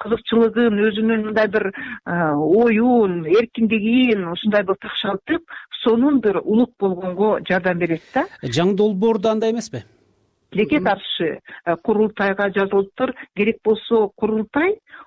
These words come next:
Speaker 1: ошол коомдук болгону менен конституциялык мыйзам менен, э, э, мындай бир иштейт экен да.
Speaker 2: Мгм.
Speaker 1: Ошондо коомдогу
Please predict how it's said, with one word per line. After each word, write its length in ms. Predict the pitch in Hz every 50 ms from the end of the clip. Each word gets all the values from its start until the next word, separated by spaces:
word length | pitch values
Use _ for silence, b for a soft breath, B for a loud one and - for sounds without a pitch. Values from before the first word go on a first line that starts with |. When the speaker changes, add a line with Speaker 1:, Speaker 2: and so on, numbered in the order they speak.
| B
Speaker 1:
ошол 320 | - 208 208 - 240 226 208
коомдук 460 | - - 247 269 262 262 247 247 - -
болгону 340 | 254 247 240 240 240 240
менен 220 | 240 254 254 254 247
конституциялык 800 | - - 240 233 - - 240 - - 277 - - 269 254 226 226 -
мыйзам 320 | 220 233 226 208 214 208 196
менен, 400 | 196 196 190 185 175 165 160 147
э, 260 | 156 156 110 - - B B B 226 202 B
э, 280 | - 165 160 147 143 156
мындай 240 | 160 170 165 165 156
бир 120 | 156 170 156
иштейт 360 | 185 - - - 226 208 -
экен 260 | 196 - - 190 185
да. 120 | 180 226 262 359 B B B B B B
Speaker 2:
Мгм. 120 | - - 330
Speaker 1:
Ошондо 480 | 302 262 254 247 247 294 320 370 392 - _ _ _ _
коомдогу 640 | - 226 247 269 285 269 262 254 269 262 247 262